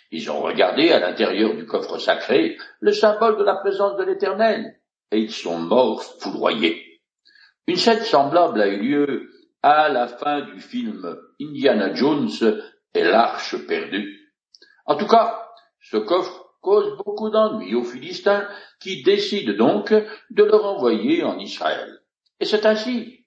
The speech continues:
qu'il arrive dans la ville de Beth-Shemesh. Je commence maintenant à lire le chapitre sept du premier livre de Samuel en compressant. Les gens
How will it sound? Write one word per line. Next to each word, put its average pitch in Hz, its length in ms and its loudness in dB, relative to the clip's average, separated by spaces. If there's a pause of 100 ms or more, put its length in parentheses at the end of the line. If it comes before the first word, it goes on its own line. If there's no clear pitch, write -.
(120)
qu'il 208 220 -2
arrive 147 440 2
dans 107 140 0
la 107 140 4
ville 131 560 -2
de - 140 -4
Beth-Shemesh. - 1120 -4 (1160)
Je 120 140 2
commence 220 380 4
maintenant 190 300 0
à 175 80 6
lire 160 180 -2
le 120 100 0
chapitre 120 460 -4
sept 165 380 -4
du 113 120 -8
premier 135 360 0
livre 110 400 -2
de 101 80 -4
Samuel 104 800 2 (420)
en 151 320 2 (220)
compressant. - 720 -4 (1300)
Les 151 140 2
gens - 360 2